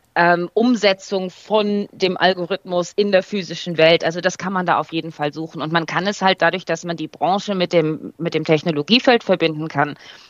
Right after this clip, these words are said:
kann man dann auch eben sehr spezifisch suchen. Zum Beispiel,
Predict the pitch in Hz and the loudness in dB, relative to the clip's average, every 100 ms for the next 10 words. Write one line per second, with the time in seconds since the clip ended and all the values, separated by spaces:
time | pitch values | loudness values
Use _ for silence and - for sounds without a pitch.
0 | _ - - 170 196 226 220 208 190 175 | _ -4 2 2 2 2 2 2 2 0
1 | 180 - 165 175 202 196 - _ _ _ | 0 2 4 4 0 -6 -14 _ _ _
2 | - 190 185 175 147 165 196 214 - 185 | -6 -4 -2 -6 0 4 4 2 -2 -6
3 | - - 220 - 220 - 208 196 202 - | -6 -6 -6 -4 -6 -6 -10 -8 -8 -4
4 | 190 170 175 - 165 170 170 | 2 2 2 -2 0 2 0